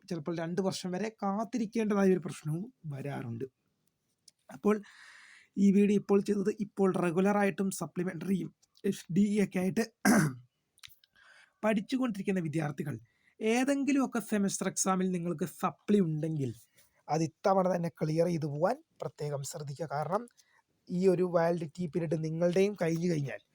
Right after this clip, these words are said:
പിന്നീട് നിങ്ങൾക്ക് യൂണിവേഴ്സിറ്റി call for ചെയ്യുന്ന one time regular supplementary പരീക്ഷയും അതുപോലെ തന്നെ സ്പെഷ്യൽ സപ്ലിമെന്ററി പരീക്ഷയും മാത്രമാണ് എഴുതാൻ സാധിക്കുക,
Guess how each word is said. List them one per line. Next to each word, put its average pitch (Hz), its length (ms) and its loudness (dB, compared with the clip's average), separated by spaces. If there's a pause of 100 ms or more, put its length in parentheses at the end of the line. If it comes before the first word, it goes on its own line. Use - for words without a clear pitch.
(340)
പിന്നീട് 175 400 4
നിങ്ങൾക്ക് 175 360 2
യൂണിവേഴ്സിറ്റി 165 600 -2
call 170 260 2
for 180 260 0
ചെയ്യുന്ന 180 300 -2 (500)
one 233 260 4
time 220 220 4
regular 175 320 -4
supplementary 156 560 -8
പരീക്ഷയും 143 480 -6 (100)
അതുപോലെ 147 320 -2
തന്നെ 147 180 -4
സ്പെഷ്യൽ 175 400 -6
സപ്ലിമെന്ററി 147 680 -8
പരീക്ഷയും 139 420 -6
മാത്രമാണ് 139 540 -6 (560)
എഴുതാൻ 202 320 2
സാധിക്കുക, 131 460 -8